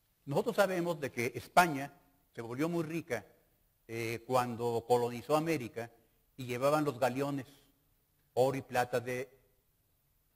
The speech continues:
América a España. ¿Sí? Esto le ayudó mucho a España y también fue un,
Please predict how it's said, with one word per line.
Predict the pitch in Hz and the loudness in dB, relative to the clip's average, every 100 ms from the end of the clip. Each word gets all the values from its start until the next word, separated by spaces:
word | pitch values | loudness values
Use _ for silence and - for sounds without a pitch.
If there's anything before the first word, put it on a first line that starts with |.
| _ - | _ -2
América | 135 147 139 139 131 | 0 0 -2 -4 -4
a | 131 | -4
España. | - 196 190 - _ _ _ _ _ _ _ _ _ | -4 -4 -4 -12 _ _ _ _ _ _ _ _ _
¿Sí? | 143 - _ _ _ _ - | -20 -20 _ _ _ _ 0
Esto | 247 - 269 220 185 - - _ _ _ _ - | 0 0 0 2 0 -8 -20 _ _ _ _ -2
le | 143 | 2
ayudó | 135 143 214 | 2 2 2
mucho | 220 175 | 0 -4
a | |
España | 151 165 170 165 | 0 2 2 0
y | |
también | 156 120 139 143 | -4 -4 -4 -4
fue | 151 | -4
un, | 147 143 135 123 113 104 | -4 -4 -8 -10 -12 -14